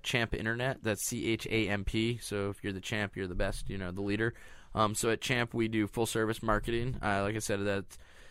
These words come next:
business will be ten years, April first, since I started it out of my bedroom with a couple blunts in my hand and, uh,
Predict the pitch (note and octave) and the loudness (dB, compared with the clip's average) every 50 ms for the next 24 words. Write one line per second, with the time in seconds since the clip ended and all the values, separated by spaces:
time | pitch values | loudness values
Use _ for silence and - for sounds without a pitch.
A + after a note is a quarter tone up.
0 | - - - - - - C#3+ C#3 D3 D3 C#3 - B2+ B2+ A#2+ - - C#3 C3+ C3+ | -18 -18 -18 -2 2 4 4 4 4 2 2 2 2 2 2 6 6 6 6 6
1 | C3 C3 C3+ C3+ B2 B2 B2 - C3 A#2+ - - A#2+ B2 - - A#2+ A#2 - A#2 | 6 6 4 6 6 4 4 6 4 4 4 4 4 4 2 0 -2 0 0 0
2 | G#2+ - - A2+ G#2+ A2+ A#2 A#2 A#2 A2+ A2 A2 G#2+ G#2 G#2 G2+ G2+ G#2+ G#2+ A2+ | 0 2 2 2 2 2 2 0 0 2 4 4 4 4 2 2 4 2 2 4
3 | A2+ A#2+ A2 A2 G#2+ G#2 G2+ - A#2 G#2+ G2 G#2 - - A2 G#2 A2 G#2 G2+ G#2 | 2 0 0 0 0 0 0 2 2 2 2 0 0 -2 -2 0 0 0 0 0
4 | G#2 G#2+ A2 - A#2 A2 G#2 G2+ A2 A2+ G#2+ A2 A2 A#2 A#2 A#2 A2 G#2 G2+ G2+ | 0 0 -2 -4 -4 -4 -2 0 0 0 0 0 0 0 0 0 0 0 2 2
5 | G2 G2 G2 F#2+ | 4 4 4 4